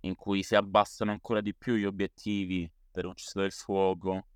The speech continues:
in cui, mm, più o meno, diciamo, sostanzialmente riassumendo,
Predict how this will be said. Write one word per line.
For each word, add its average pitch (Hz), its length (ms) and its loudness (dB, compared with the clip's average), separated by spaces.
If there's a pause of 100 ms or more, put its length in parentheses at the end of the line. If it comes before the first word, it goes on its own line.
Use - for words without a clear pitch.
(520)
in 87 140 -10
cui, 90 420 -2
mm, 71 160 -14 (400)
più - 140 -2
o 90 40 2
meno, 92 280 0
diciamo, 87 240 -2
sostanzialmente 92 720 -2
riassumendo, 90 920 -2